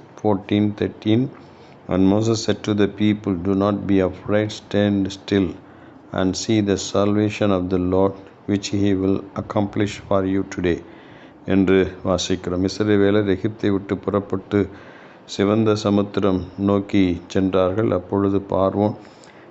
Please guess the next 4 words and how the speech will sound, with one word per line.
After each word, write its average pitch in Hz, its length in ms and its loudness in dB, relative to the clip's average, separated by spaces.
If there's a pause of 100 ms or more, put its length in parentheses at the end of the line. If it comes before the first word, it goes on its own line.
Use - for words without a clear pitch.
(140)
"இஸ்ரவேலருக்கு 101 960 2 (240)
வனாந்திரம் 98 580 2
அடைத்து 98 380 0
போட்டது, 95 540 -2